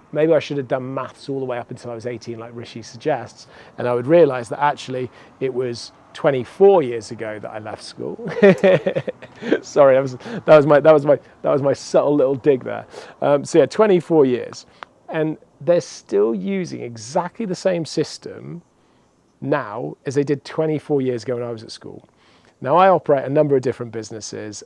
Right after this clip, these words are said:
and I've been through life in many, many different aspects.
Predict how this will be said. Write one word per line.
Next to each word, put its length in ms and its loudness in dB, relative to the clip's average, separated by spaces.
and 240 -12
I've 240 -16
been 460 -6
through 500 4
life 300 0
in 80 -12
many, 160 -6
many 180 -10
different 260 -14
aspects. 440 -16